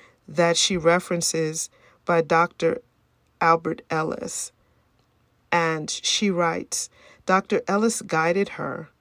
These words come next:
to the core belief underlying her in-, dating encounters,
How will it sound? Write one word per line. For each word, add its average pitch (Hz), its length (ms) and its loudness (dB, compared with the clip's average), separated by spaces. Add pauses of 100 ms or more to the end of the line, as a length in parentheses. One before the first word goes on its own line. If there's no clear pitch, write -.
(520)
to 202 160 2
the 170 140 0
core 254 480 4
belief 165 580 -6 (520)
underlying 180 840 2
her 170 260 -2
in-, 156 180 -2 (180)
dating 175 500 0
encounters, 160 840 -6